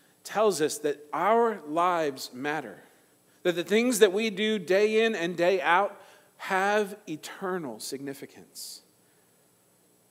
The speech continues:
That though we may think that our lives are mundane, though we think that they are insignificant, that they are, are not even noteworthy, God is watching. God is taking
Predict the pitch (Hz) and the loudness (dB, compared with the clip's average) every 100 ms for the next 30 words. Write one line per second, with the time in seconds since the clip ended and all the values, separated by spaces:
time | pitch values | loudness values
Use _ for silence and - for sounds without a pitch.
0 | - 170 165 196 240 247 226 208 185 214 | 2 4 6 10 10 8 6 4 2 0
1 | 226 - 202 180 175 170 185 208 185 190 | 0 2 4 6 4 6 6 6 4 0
2 | 175 170 160 160 165 170 214 240 220 190 | 2 0 -2 -2 0 0 0 -4 0 4
3 | 208 208 220 220 202 185 180 160 185 185 | 4 2 0 0 0 2 2 2 2 0
4 | 165 156 175 196 240 240 240 - - _ | -2 -2 -2 -2 -2 -4 -4 -12 -18 _
5 | _ _ - 175 196 190 180 165 - - | _ _ 0 2 4 4 4 2 -2 -14
6 | - 156 170 190 175 - 185 180 160 170 | -2 0 2 0 0 -4 -4 -4 0 6
7 | 208 208 208 214 220 233 - - - _ | 6 6 4 4 2 -6 -10 -18 -20 _
8 | _ _ _ _ _ _ _ _ _ _ | _ _ _ _ _ _ _ _ _ _
9 | _ - - 156 123 104 104 123 - - | _ -18 -12 -10 -8 -10 -10 -14 -14 -16
10 | 85 - _ _ _ _ _ _ _ _ | -18 -20 _ _ _ _ _ _ _ _
11 | _ _ _ _ _ _ 131 160 196 170 | _ _ _ _ _ _ 4 6 6 2
12 | - 196 175 196 185 | -2 -2 -2 -2 -8